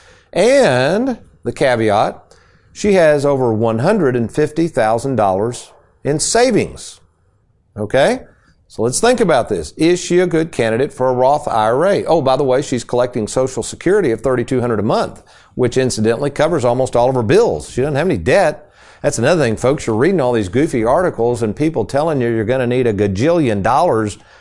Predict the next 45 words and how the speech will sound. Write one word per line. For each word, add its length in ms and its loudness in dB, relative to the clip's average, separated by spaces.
when 120 2
you 80 2
get 160 2
in 120 0
the 80 -4
second 340 -2
half 220 -4
of 100 -4
life. 360 0
For 140 -4
most 360 0
people, 460 -2
not 180 -2
everybody, 400 0
but 180 -6
for 60 -6
most 320 -2
people, 420 -2
especially 460 0
in 40 -2
southern 360 0
Indiana 420 0
and 100 0
the 60 -2
state 260 2
of 60 -2
Kentucky 460 -2
where 160 2
we 100 2
work 300 0
out 160 0
of. 300 0
So, 520 0
yes, 600 2
this 320 0
person 480 -2
is 180 0
an 260 -2
excellent 680 0
candidate 440 0
for 200 -4
a 20 0
Roth 400 0
conversion. 680 0
Now, 400 2